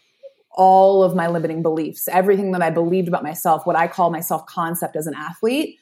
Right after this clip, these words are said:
which is, like, who I am, what I believe about myself, but also how I interact in the world, and addressing things like, for me, coming back to the swim, right? We talked about being an adult learned swimmer. And for so long,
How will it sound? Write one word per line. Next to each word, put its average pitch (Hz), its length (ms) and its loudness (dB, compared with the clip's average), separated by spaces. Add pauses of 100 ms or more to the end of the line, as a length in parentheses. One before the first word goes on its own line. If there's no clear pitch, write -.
(160)
which 185 180 -2
is, 175 120 -2
like, 156 280 -2
who 226 140 4
I 180 140 6
am, 196 480 2
what 175 120 2
I 160 60 0
believe 165 240 0
about 170 160 -4
myself, 170 400 -2
but 190 100 0
also 165 220 -4
how 165 280 -2
I 165 40 2
interact 156 400 -4
in 165 60 -8
the 151 80 -6
world, 185 420 0 (520)
and 160 420 0 (260)
addressing 175 540 0
things 160 260 -4
like, 151 180 -4
for 165 120 -2
me, 165 180 -2
coming 170 220 -4
back 156 160 0
to - 100 -16
the 180 60 -4
swim, 165 360 -2
right? 165 160 -4
We 170 60 -2
talked 165 220 0
about 151 160 0
being 156 160 0
an 156 60 -2
adult 151 220 -4
learned 160 180 -4
swimmer. 190 300 0 (220)
And 170 100 -4
for 175 120 0
so 170 200 2
long, 170 520 2